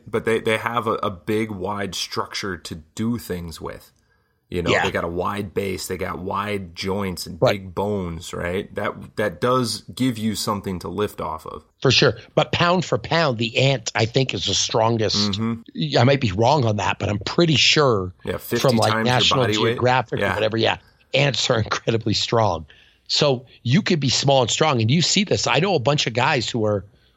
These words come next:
Speaker 2: a hundred and fifty pounds that can deadlift over four hundred.
Speaker 1: Yeah, yeah.
Speaker 2: Right?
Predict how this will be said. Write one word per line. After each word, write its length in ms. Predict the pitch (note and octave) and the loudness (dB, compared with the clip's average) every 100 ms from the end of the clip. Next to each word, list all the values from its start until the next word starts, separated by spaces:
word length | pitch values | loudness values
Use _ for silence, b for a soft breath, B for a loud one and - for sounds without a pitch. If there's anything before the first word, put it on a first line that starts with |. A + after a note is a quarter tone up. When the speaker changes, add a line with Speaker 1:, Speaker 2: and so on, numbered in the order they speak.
| _ | _
Speaker 2:
a 80 | A2 | 2
hundred 300 | A2 D3+ C3+ | 4 4 0
and 120 | A2+ | 0
fifty 320 | - C#3 C3 | 0 -2 -2
pounds 420 | - A#2 D#3 C#3 - | -2 0 0 -4 -6
that 80 | |
can 120 | - A2 | -4 -2
deadlift 360 | A2+ A#2 G#2 | 0 -2 -2
over 200 | A2+ G2 | -2 -2
four 260 | F2 B2 F#2+ | -4 -2 -2
hundred. 400 | G2 G#2 D#2+ D2+ - | -2 -4 -6 -12 -8
Speaker 1:
Yeah, 220 | G2+ G2 - - | -6 -6 -8 -6
yeah. 220 | F#2 E2+ - _ _ _ _ | -6 -6 -14 _ _ _ _
Speaker 2:
Right? 280 | B2 C3+ | 2 2